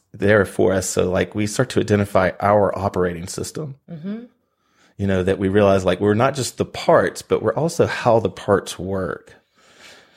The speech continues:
Speaker 1: And I really needed to work on my operating system,
Speaker 2: Mm-hmm.
Speaker 1: you know, and, uh, when you sell tickets to yourself,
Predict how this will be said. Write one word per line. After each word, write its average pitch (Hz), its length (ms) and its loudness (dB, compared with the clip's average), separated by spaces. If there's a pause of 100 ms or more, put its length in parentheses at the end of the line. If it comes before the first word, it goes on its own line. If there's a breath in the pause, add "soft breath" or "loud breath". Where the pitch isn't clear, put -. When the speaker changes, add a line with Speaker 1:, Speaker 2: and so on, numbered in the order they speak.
(280 soft breath)
Speaker 1:
And 101 520 4
I 120 260 4
really 104 300 4
needed 92 280 2
to 90 100 -2
work 90 240 0
on 87 100 -2
my 82 160 -6
operating 87 420 -8
system, - 360 -12 (120)
Speaker 2:
Mm-hmm. 143 280 -10 (180)
Speaker 1:
you 92 120 0
know, 87 320 0
and, 90 520 0
uh, 87 280 -4
when 90 160 0
you 107 80 2
sell 101 240 2
tickets - 440 -2
to - 120 0
yourself, 95 760 2